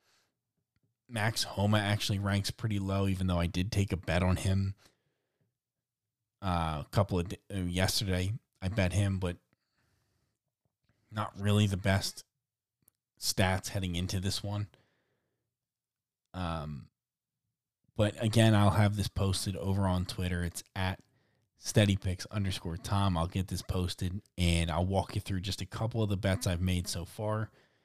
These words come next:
And you're free to make these, not make these, wait till tomorrow. We can talk about, more about it, but want to get these ones out. Cameron Young,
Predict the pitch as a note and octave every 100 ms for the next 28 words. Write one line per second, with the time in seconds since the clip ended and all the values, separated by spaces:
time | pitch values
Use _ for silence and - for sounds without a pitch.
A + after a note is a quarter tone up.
0 | _ _ _ _ _ _ _ _ _ _
1 | _ _ _ _ _ _ _ _ _ -
2 | G2+ F#2 E2+ F2+ - F#2 F2+ C3 C#3+ C#3
3 | B2+ A#2+ A2 A#2+ A#2+ B2 G#2+ - G#2+ G#2
4 | G2 G#2+ G#2 G2+ G2+ G2+ G2 G2+ F#2+ G2+
5 | G2+ G2 G2 A2+ A#2 - G#2 G2+ F#2+ F#2
6 | F2 F#2+ - - G#2 G#2 G#2 F#2 F#2+ F2+
7 | F2+ F2+ E2+ F2+ - - _ - B2 B2+
8 | G#2 F#2+ G2 G2+ A2